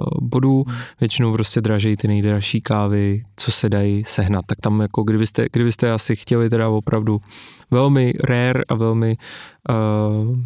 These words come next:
Speaker 1: jako zajímavé espresso jako si dát a říct si, „Aha, tak takhle chutnají ty kávy na devadesát, tak, eh, nejrychlejší cesta je tam.“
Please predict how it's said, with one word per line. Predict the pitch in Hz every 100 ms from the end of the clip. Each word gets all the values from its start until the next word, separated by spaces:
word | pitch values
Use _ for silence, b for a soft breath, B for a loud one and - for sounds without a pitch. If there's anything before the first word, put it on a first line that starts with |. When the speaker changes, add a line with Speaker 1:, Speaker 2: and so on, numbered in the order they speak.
| 120 _ _
Speaker 1:
jako | -
zajímavé | 107 107 127 131 120 120
espresso | 113 - 113 - 113 117
jako | 113 117
si | - 117
dát | 110 107 120
a | 117
říct | 120 110
si, | - 117 B B -
„Aha, | 101 90 123 180
tak | 120 -
takhle | 127 147
chutnají | 143 127 - 123
ty | 123
kávy | 123 120 113 113
na | 113
devadesát, | 107 110 113 123 - 123 120
tak, | 127 -
eh, | 117 110 110 110
nejrychlejší | 113 110 110 - 117 - 127
cesta | - - - 107
je | 104
tam.“ | 107 95